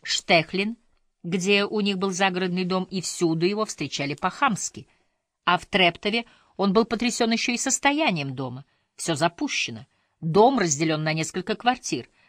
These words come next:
На первом этаже и в подвале магазин, торгует оргтехникой и компьютерными играми. Миллер переслал мне копию письма от этого самого Крюгера. Письмо бойкое и наглое.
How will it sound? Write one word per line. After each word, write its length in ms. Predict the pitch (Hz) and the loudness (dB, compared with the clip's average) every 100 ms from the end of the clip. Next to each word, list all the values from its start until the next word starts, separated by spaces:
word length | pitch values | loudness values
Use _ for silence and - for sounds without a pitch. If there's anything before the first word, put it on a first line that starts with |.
| _ - | _ 0
На 140 | 185 | 2
первом 300 | 196 214 208 | 4 4 4
этаже 300 | 208 208 208 | 2 2 2
и 20 | |
в 80 | 208 | 2
подвале 380 | 208 196 208 202 | 2 4 4 4
магазин, 580 | 202 196 196 180 175 185 _ _ _ | 2 2 2 2 -2 -2 _ _ _
торгует 480 | - 175 170 175 170 - | 0 2 6 4 4 -2
оргтехникой 760 | 180 - - 269 240 170 160 | -4 -4 -2 -2 0 -2 -2
и 20 | |
компьютерными 680 | 165 165 - 226 226 196 156 - | 0 0 -2 -6 -2 0 -2 -4
играми. 480 | 156 135 151 147 170 _ _ _ _ - | -8 -8 -8 -8 -12 _ _ _ _ -2
Миллер 600 | 190 214 214 220 247 262 | 2 4 2 2 -2 -2
переслал 540 | - 262 254 254 254 | -2 -2 0 2 2
мне 140 | 262 277 | 2 -2
копию 380 | 262 247 262 254 | -2 -2 -2 -2
письма 480 | 277 - 202 180 - _ _ - | -4 0 0 0 -2 _ _ -4
от 160 | 180 | -4
этого 180 | 180 180 | -2 -4
самого 400 | - 175 175 175 | 0 0 2 -2
Крюгера. 480 | - 180 165 160 160 - _ | 0 0 0 -4 -6 -12 _
Письмо 320 | - 196 220 208 | -6 -2 2 4
бойкое 640 | 175 262 320 - 147 131 _ _ - | 4 4 2 0 -2 -4 _ _ -4
и 120 | 262 | 0
наглое. 560 | 202 156 143 147 143 | 2 2 0 -4 -4